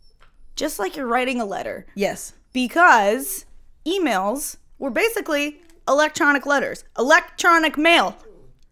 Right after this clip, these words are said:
Speaker 1: Email.
Speaker 2: Yeah.
Speaker 1: But now, nobody starts an email with, "Dear so-and-so." It's just like, "Kendra," or, "Hi, Kendra," or straight to the point.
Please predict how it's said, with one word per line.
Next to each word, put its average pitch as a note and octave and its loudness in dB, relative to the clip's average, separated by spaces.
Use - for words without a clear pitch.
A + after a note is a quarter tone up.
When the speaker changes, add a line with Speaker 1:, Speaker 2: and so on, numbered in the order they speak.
Speaker 1:
Email. D#4 -2
Speaker 2:
Yeah. A#3 0
Speaker 1:
But C4 0
now, D#4 6
nobody G#4+ 2
starts C#4 -2
an B3 -4
email G3+ -2
with, F#3+ -8
"Dear B3 0
so-and-so." E3+ -6
It's G#3 2
just C#4+ -2
like, B3 2
"Kendra," A#3+ 0
or, A3 0
"Hi, F#4 6
Kendra," B3+ 2
or G#3+ 2
straight B3 -4
to D4+ -2
the C4+ 0
point. - -10